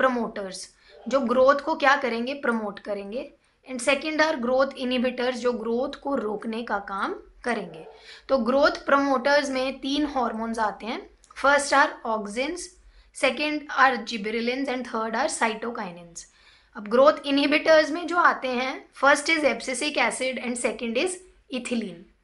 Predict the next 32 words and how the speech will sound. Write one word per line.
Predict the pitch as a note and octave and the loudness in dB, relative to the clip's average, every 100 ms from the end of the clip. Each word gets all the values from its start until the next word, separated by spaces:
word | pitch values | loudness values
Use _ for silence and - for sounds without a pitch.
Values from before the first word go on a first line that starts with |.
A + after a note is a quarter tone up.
| _ _ _ _ _ _ _ _ _ _ _ _ _ _ _ _ _ - - - D4 | _ _ _ _ _ _ _ _ _ _ _ _ _ _ _ _ _ -20 -20 -2 4
Now | E4+ | 6
what | E4 D#4 | 8 6
are | E4+ C#4+ A#3 | 4 2 2
growth | C#4+ D#4 F#4 - - | 4 4 2 -6 -2
promoting | C4+ C4 A#3+ C4 C4+ C#4 | 0 2 2 0 -2 -2
पीजीआरएस | B3+ A3 B3+ C#4 A3+ A3+ A#3+ | -2 -2 -2 0 2 0 0
और | B3 B3 | -2 0
प्लांट | A3+ A3 A3+ A3+ | 0 0 0 -4
हार्मोन्स? | A#3+ G3+ G3 A3 C#4+ - - _ _ - _ _ A3 | -4 -4 -6 -10 -10 -12 -16 _ _ -20 _ _ -6
These | A3+ D#4 E4 | 0 2 4
are | E4+ F4 | 6 6
included | F4+ D#4 D4+ C#4 B3 D4 D4 | 4 -2 -2 -2 0 -2 0
in | C#4 | 0
cell | C#4 - C4 B3+ | 0 2 4 4
division। | A#3+ A3+ F#3+ F#3+ F#3 - | 0 -2 -4 -8 -10 -14
सेल | - B3+ B3 A#3+ | -6 -2 -2 -2
डिवीजन | A#3 A#3 A#3 B3+ | -2 0 0 -2
में | C4 B3 | -2 -4
हेल्प | A#3+ A3+ A3+ | -4 -4 -6
करेंगे, | A#3 A3+ A3+ B3 | -8 -6 -2 0
सेल | B3 C4 A#3+ | 0 0 -2
की | B3 | -4
एनलार्जमेंट | B3 A#3+ G#3+ G#3+ A3 A#3+ A#3 | -4 0 2 2 0 -4 -2
में, | A#3 | -4
क्योंकि | C4 E4 | -4 -2
ये | D4+ | -2
ग्रोथ | C#4 D4+ | 2 2
को | D4 D4+ | 2 0
प्रमोट | D4 A#3 A3 G#3+ | 2 2 0 -4
कर | G3+ G3 | -8 -8
रहे | |
हैं। | F#3+ | -12